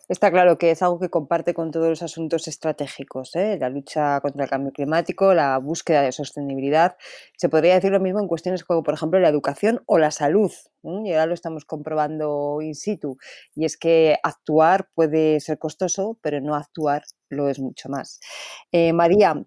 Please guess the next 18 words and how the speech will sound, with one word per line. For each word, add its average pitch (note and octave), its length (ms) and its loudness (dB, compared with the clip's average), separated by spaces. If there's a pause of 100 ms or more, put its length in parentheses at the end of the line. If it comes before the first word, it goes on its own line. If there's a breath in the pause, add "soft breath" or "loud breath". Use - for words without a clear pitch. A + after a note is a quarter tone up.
¿completas F3+ 500 0
el A3 140 0
mapa G#3 260 2
de F#3 120 4
riesgos G3+ 500 -2
que F3+ 100 -2
dibujaba E3 460 -2
Joaquín G3 580 -6
y - 80 -6
que F3+ 100 -2
tú G3+ 100 0
también E3+ 240 0
avanzabas D3 500 0
ya D3 80 -2
en C#3+ 100 -6
cierta D3 220 -6
medida C3+ 280 0
antes? C3+ 440 -10